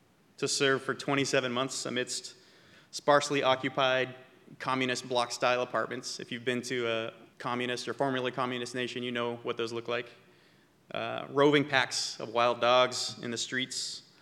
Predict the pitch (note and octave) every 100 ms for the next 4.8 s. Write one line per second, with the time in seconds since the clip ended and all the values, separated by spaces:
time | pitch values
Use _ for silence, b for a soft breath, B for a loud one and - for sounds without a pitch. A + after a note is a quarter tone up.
0 | b - C#3 D3+ D3+ D3+ D3 D3 - -
1 | - - C3+ - C3 B2+ - - - -
2 | B2 - B2 B2 A#2+ - - b b b
3 | b _ A#2 A#2+ A#2+ A#2+ - C3+ B2+ -
4 | A#2 - - - A#2+ A#2+ A#2